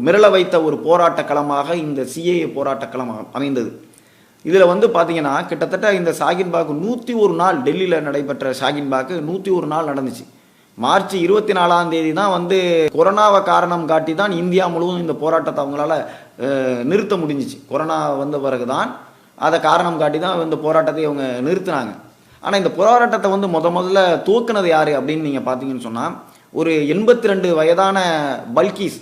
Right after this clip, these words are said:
அப்படிங்கிற ஒரு வயதான பெண்மணி, அவங்க தான் முத முதல்ல என்ன பண்றாங்கன்னா, இந்த போராட்டத்தை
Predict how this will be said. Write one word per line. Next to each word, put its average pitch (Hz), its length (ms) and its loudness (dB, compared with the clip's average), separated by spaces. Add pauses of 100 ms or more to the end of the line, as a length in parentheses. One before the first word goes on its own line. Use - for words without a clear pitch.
அப்படிங்கிற 160 400 -4
ஒரு 135 120 -2
வயதான 156 580 -2
பெண்மணி, 127 380 -6 (400)
அவங்க 151 300 -2
தான் 170 160 -4
முத 156 220 0
முதல்ல 170 140 0
என்ன 156 180 -2
பண்றாங்கன்னா, 139 500 -6
இந்த 147 160 -6
போராட்டத்தை 147 560 -2